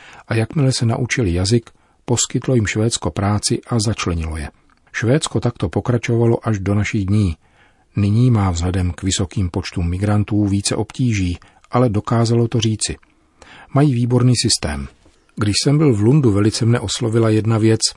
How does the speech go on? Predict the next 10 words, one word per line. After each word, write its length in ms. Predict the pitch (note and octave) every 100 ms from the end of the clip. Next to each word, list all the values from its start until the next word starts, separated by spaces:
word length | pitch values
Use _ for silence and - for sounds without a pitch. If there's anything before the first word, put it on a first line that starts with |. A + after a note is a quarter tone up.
| _ _ _ _
Přijal 320 | - G2 G#2
mne 160 | G#2+ F2+
premiér 540 | F#2 F#2+ F#2+ A2 B2+
a 60 | -
po 140 | -
závěrečné 640 | F#2 F#2 F#2+ G2+ - G#2+ F2
ceremonii 540 | - F#2+ G2 G2 G#2+
také 360 | - F2+ G2+ F#2
ministryně 540 | F2+ F#2+ - F#2+ F#2+
kultury, 520 | G2 G#2 G2 A#2+ F#2+